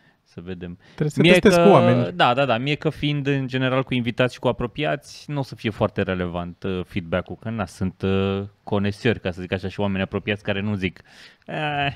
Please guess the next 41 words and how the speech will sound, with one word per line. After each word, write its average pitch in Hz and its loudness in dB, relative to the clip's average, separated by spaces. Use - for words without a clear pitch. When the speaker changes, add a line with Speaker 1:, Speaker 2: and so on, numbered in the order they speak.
Speaker 1:
știi? 107 -6
Speaker 2:
Dar 208 2
nu 254 4
trebuie 214 4
să 185 0
zici, 165 2
mă, 151 4
Speaker 1:
Dar 139 8
Speaker 2:
că 156 6
Speaker 1:
nu 160 4
Speaker 2:
tu - 6
o 151 8
Speaker 1:
trebuie 147 6
Speaker 2:
să 131 2
Speaker 1:
să 123 0
Speaker 2:
le 143 8
Speaker 1:
zic, - -
îți 147 6
dai 160 6
Speaker 2:
simți. - -4
Speaker 1:
seama 156 4
după 156 4
Speaker 2:
Asta 143 4
e. - 4
Speaker 1:
feedback. 131 2
Da, 214 4
Speaker 2:
Da. 123 4
Speaker 1:
îți 113 2
dai 113 4
seama 98 -2
după 95 -2
feedback, 101 0
îți 120 0
dai 139 -2
seama 131 -2
după 135 -2
reacție. 104 0
Speaker 2:
Da. - 0
Speaker 1:
Nu 92 -4
trebuie 92 -10
să... 92 -6